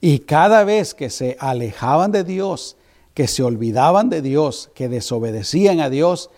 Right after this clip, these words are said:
les iba mal. Y la palabra del Señor nos habla acerca de eso.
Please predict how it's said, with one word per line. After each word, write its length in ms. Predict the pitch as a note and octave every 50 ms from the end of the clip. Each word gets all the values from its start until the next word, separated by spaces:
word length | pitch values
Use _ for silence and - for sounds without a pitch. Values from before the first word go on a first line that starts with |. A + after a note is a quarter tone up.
| _ _ _ _ _
les 400 | - - A2+ A2 G#2 - - - -
iba 640 | E3 D3 C#3 C#3 C3+ B2 B2 B2 A#2+ A#2 A2+ - _ _
mal. 500 | - A2+ G#2 G#2+ G#2 G#2 G2 F#2 E2+ - _ _ _ _ _ _ _ _ - _ _ _ _ -
Y 80 | C3
la 160 | A#2+ B2+ A#2
palabra 420 | - A#2+ A#2 A#2+ C#3 D#3+ E3 D#3+ D3+
del 160 | C3+ C3 A#2
Señor 440 | - - A#2 A#2+ C3+ C#3+ D3+ D3+ C#3+
nos 220 | C#3 A#2 - -
habla 240 | C3 C#3 C#3 C#3 B2+
acerca 480 | G#2+ - - B2+ B2 A#2+ A#2 C3+ B2+ A#2
de 220 | A2+ G#2 G2+ G2+
eso. 280 | G2 F#2 - G2+ G2